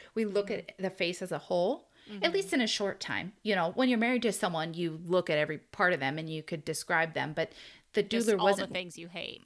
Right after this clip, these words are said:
Speaker 2: they really stand out.
Speaker 1: <laughs> Yeah.
Speaker 2: I, I will say, though, with the, um,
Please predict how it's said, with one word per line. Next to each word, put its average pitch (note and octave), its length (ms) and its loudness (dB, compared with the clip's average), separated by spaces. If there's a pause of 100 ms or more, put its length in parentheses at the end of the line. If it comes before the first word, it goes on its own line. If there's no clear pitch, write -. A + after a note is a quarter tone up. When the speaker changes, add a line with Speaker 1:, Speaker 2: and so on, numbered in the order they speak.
Speaker 2:
they F#3 100 -4 (120)
really G4+ 200 0
stand E3+ 320 -6
out. - 220 -4
Speaker 1:
<laughs> - 60 -14 (180)
Yeah. F4+ 140 -8 (760)
Speaker 2:
I, C4+ 100 4 (200)
I D4+ 160 6
will E4+ 240 -2
say, D#4 240 -2
though, E4+ 240 -2 (100)
with C#4 200 -8 (100)
the, B3+ 80 -6 (180)
um, G3+ 380 -10